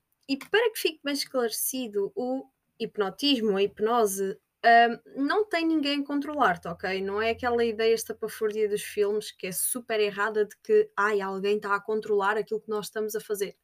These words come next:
Não. Tu estás consciente do processo a todo momento, tu consegues falar com a pessoa ao mesmo tempo que estás a fazer a, a, a hipnose,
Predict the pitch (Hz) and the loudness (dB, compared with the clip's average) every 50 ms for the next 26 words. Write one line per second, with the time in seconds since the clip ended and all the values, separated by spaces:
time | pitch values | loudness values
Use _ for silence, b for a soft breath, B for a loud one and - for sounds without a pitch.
0 | _ _ - 208 208 214 214 214 202 175 - - B B B B B B B B | _ _ -6 -4 -2 0 2 2 0 0 -2 -8 B B B B B B B B
1 | _ - 233 - 320 330 - - - 311 302 269 - - 277 277 262 269 - 254 | _ -10 -4 0 2 2 2 0 -2 -4 -4 -2 -2 0 0 -2 -2 -2 -6 -10
2 | - 247 233 - - - 220 214 220 - - - - - - - 208 202 - - | -10 -8 -6 -4 -2 0 0 0 0 0 -4 -6 -6 -10 -4 -4 -4 -2 0 -2
3 | 262 262 285 285 294 294 269 240 220 208 208 208 - 226 220 220 B B B B | -2 0 2 0 0 2 2 2 4 2 2 2 -2 -4 -6 -6 B B B B
4 | B B _ - 220 220 233 240 233 233 - 247 233 226 220 - - - - 208 | B B _ -4 -2 0 0 0 0 0 0 0 0 0 0 0 -4 -4 -2 0
5 | 202 208 233 247 - - 277 269 - - - - 269 262 254 254 247 240 226 214 | 2 2 2 2 -2 -6 -10 -10 -8 -8 -6 -2 0 2 2 2 0 -2 -4 -4
6 | 214 214 226 226 226 220 233 226 - - 220 220 214 - - 226 214 202 214 202 | -2 0 0 0 0 0 -4 -4 -2 -2 -2 -2 -4 -6 -4 -4 -2 -2 -4 -4
7 | - 220 208 208 214 202 208 202 196 196 196 - - 208 202 196 196 196 196 196 | -4 -4 0 2 2 2 2 0 0 -2 -4 -6 -6 -4 -4 -2 -2 -4 -4 -4
8 | 196 190 190 185 190 202 - _ _ - - _ 226 220 220 220 - 226 214 202 | -4 -6 -6 -8 -8 -10 -14 _ _ -18 -10 _ 4 4 4 4 0 0 0 2
9 | 208 196 - | 2 0 -2